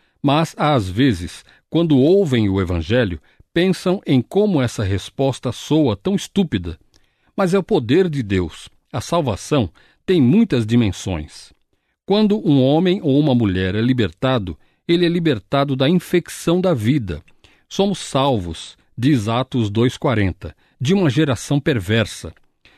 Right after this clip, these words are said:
Nós somos revestidos, se você preferir, com um antisséptico divino.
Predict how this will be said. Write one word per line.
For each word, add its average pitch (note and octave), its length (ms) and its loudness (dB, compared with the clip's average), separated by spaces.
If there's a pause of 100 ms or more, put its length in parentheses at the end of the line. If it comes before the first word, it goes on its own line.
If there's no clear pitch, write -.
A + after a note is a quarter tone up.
(140)
Nós D3+ 220 2
somos F#3 340 -2
revestidos, D3 1000 0 (100)
se - 160 -4
você G2+ 280 0
preferir, B2 720 -2 (340)
com F3 120 2
um F3 280 4
antisséptico F3+ 1120 -4
divino. A#2+ 600 0